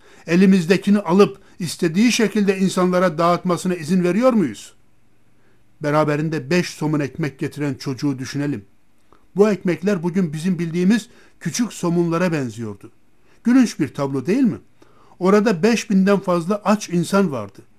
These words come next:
Ellerinde ise beş küçük ekmek. Bu küçük çocuk bunları belki de piknik yapmak için getirmişti. İsteseydi, "Ben bunları kimseyle paylaşmak istemiyorum.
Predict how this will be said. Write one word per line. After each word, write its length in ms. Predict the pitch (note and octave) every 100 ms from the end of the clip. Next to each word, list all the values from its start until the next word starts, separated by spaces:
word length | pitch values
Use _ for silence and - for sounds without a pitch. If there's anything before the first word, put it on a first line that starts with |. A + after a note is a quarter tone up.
| _ _ _ -
Ellerinde 500 | E3+ F3+ F3+ F3 E3+
ise 320 | - G#3 D#3+
beş 240 | G#3 -
küçük 280 | - D3+ D3+
ekmek. 500 | C#3 - A2+ - _ _ _ - -
Bu 140 | A3+
küçük 380 | - - C4+ -
çocuk 360 | E3 E3+ A3
bunları 360 | G3 F#3 F3+ E3+
belki 300 | F3+ F3 E3
de 240 | A3+ B3+ - - -
piknik 420 | - F#3+ A3 B3+ G3+
yapmak 340 | F3 F3 C#3+
için 200 | - D3+
getirmişti. 580 | C3+ C3+ C3 A2+ - - _ _
İsteseydi, 760 | F#3+ - F3+ - D#3 C3+ A3+ A#3+ - - _
"Ben 240 | G3 A3+ F#3+
bunları 420 | F#3 E3+ E3+ G#3+
kimseyle 520 | - F#3 - E3+ F#3
paylaşmak 540 | F#3 D#3+ D#3+ C#3+ E3 -
istemiyorum. 520 | - A#3+ G#3 C#3